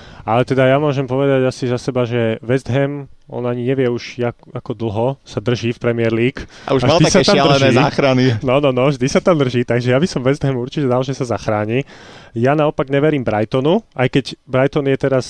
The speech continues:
Speaker 1: z tých tímov, čo som, eh, menoval prvý, keď má dom-, doma veľmi dobré výsledky, ale predsa len veľa remíz. Uvidíme. A, a ešte osobne neverím, eh, Watfordu. Verím Aston Ville. Aston Villa má celkom dobrý káder, podľa mňa.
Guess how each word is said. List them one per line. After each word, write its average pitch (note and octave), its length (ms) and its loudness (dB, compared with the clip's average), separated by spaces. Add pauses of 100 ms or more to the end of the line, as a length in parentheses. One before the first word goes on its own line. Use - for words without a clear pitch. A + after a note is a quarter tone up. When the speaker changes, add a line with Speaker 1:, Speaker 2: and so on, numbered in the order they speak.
(140)
Speaker 1:
z - 120 -8
tých A#2+ 120 -6
tímov, C#3 260 -2
čo C3 120 -6
som, B2+ 200 -4
eh, B2 80 -6 (560)
menoval B2+ 340 -4
prvý, G#2+ 380 -4 (920)
keď A2 160 -14
má A#2 140 -2
dom-, A#2+ 220 -4
doma C3 260 -4
veľmi G#2+ 200 -4
dobré A2 220 -4
výsledky, - 360 -8
ale A#2 180 0
predsa B2 220 -8
len A2+ 100 -2
veľa B2 180 0
remíz. A#2+ 580 -4 (1120)
Uvidíme. A#2+ 540 -4
A, A2 480 -2
a - 240 -18
ešte C#3 320 -8
osobne B2+ 400 -4
neverím, A#2+ 500 -2
eh, A#2 100 -6 (580)
Watfordu. G#2 560 -6
Verím E3+ 240 2
Aston C3+ 220 -2
Ville. B2 280 2 (960)
Aston - 240 -18
Villa A2+ 220 -4
má A2+ 140 -6
celkom - 260 -10
dobrý A#2+ 240 -8
káder, G2+ 320 -6
podľa G#2+ 260 -10
mňa. A2+ 180 -6